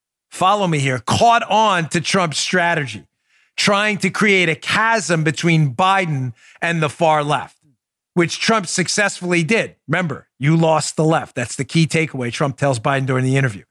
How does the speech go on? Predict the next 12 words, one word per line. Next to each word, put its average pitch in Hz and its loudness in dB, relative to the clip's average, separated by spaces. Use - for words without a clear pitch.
I 208 0
think 285 0
at 277 0
some 247 0
point 196 2
Biden 190 2
catches 156 -2
on 180 2
to 143 -4
this, 98 -12
figures 233 0
out 170 0